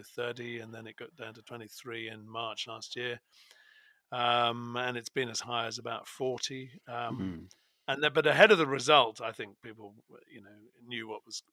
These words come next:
Speaker 1: coming, and so it did slip below thirty bucks. Um,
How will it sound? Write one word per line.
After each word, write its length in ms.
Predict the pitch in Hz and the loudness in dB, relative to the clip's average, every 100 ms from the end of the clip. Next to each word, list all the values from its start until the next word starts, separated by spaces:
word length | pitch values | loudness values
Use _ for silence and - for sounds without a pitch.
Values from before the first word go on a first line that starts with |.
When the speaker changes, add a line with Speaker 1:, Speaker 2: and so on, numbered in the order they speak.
| - | -10
Speaker 1:
coming, 420 | - 135 131 131 127 | -4 0 -2 -2 -8
and 360 | 117 117 113 110 | -6 -6 -8 -8
so 160 | - 120 | -6 -4
it 140 | 117 | -2
did 200 | 139 120 | -4 -2
slip 340 | - - 143 - | 0 0 0 -4
below 360 | 127 120 117 113 | -6 -2 -2 -2
thirty 320 | - 120 113 | -4 -6 -6
bucks. 640 | 113 120 113 - - - - | -2 -4 -2 -4 -2 -4 -8
Um, 760 | - - - - 117 110 120 | -16 -16 -16 -16 -18 -20 -20